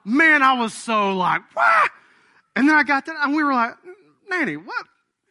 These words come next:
What's going on? What happened?"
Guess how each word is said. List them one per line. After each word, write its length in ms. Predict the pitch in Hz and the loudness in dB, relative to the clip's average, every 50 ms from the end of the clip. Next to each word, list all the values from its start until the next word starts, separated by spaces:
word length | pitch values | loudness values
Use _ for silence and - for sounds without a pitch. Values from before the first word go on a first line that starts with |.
| _ 359 _ _ _ _ _ _ _ _ _ _ _ _ _ _ _ _ _ _ _ _ _ _ _ _ _ _ _ _ _ _ _ _ _ _ _ _ _ _ _ _ _ - | _ _ _ _ _ _ _ _ _ _ _ _ _ _ _ _ _ _ _ _ _ _ _ _ _ _ _ _ _ _ _ _ _ _ _ _ _ _ _ _ _ _ _ -8
What's 220 | 392 494 508 - | -8 -6 -6 -6
going 300 | - 571 494 494 480 381 | -2 0 0 2 0 0
on? 100 | 415 - - - - - - - - - - - - - | -2 -6 -10 -14 -20 -20 -20 -20 -20 -20 -20 -18 -12 -8
What 160 | 370 - - | -6 -4 -2
happened?" 680 | - 466 440 453 508 523 523 - 294 262 202 160 139 | 0 2 2 2 2 0 0 0 -2 -4 -4 -4 -8